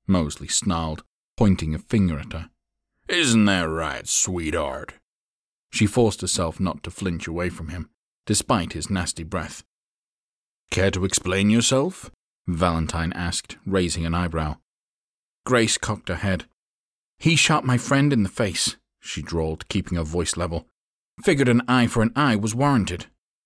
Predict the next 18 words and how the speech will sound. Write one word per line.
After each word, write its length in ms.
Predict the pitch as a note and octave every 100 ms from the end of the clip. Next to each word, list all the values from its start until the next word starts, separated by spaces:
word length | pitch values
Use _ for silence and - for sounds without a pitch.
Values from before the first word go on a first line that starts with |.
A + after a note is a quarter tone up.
| _ _ _ _ _
"So, 640 | - - A2 D#2+ B1+ B1 - _ _ _ _ _ _ -
even 340 | F3 G3+ E3+
though 220 | D3 D3+
you 180 | E3 C3
were 80 | A#2+
surrounded 540 | - A2 A2 G#2+ G#2
by 160 | G#2+ G#2
heavily 360 | G2 G2 F#2+ F#2+
armed 280 | F#2 F2
men," 500 | E2+ F#2+ F2 D#2 F2 - _ _ _ -
Valentine 600 | E2 E2 D#2+ - D#2+ D#2+
said, 300 | - D2+ - _ _ _ _ _ _ _ -
"you 100 | D3
still 260 | - D3+
felt 320 | A#2+ C#3 B2+ -
compelled 520 | A#2 - C3+ A#2+ -
to 80 | G2
shoot." 680 | - - B2+ - - -